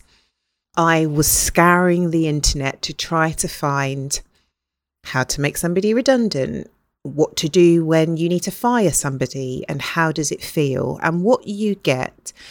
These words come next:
you will get, you know, millions of articles, but they're all written, or the majority of them are written from a place of somebody teaching you the textbook way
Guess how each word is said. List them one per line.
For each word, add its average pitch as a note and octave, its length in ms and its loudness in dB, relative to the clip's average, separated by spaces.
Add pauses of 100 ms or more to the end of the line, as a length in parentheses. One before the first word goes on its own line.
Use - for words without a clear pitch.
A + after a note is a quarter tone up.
(100)
you G3 340 4
will A3+ 140 6
get, E3+ 320 2 (400)
you D#3 100 0
know, B2 240 -6
millions D#3+ 800 2 (100)
of C#3+ 240 2 (140)
articles, C#3+ 880 0 (560)
but F3 160 2
they're F#3 320 4
all A3 360 0
written, D3 680 -4 (220)
or E3 100 -4
the D#3 100 -6
majority G3 720 2
of F3 140 -6
them D#3+ 340 -4
are D#3 160 0
written D3 680 -6 (380)
from D#3 460 -2
a D#3 60 -6
place D#3 580 -2
of D#3 180 -6
somebody D#3 460 -2
teaching - 640 -4
you C#3 180 -2
the D3 120 -6
textbook - 760 0
way D3 360 0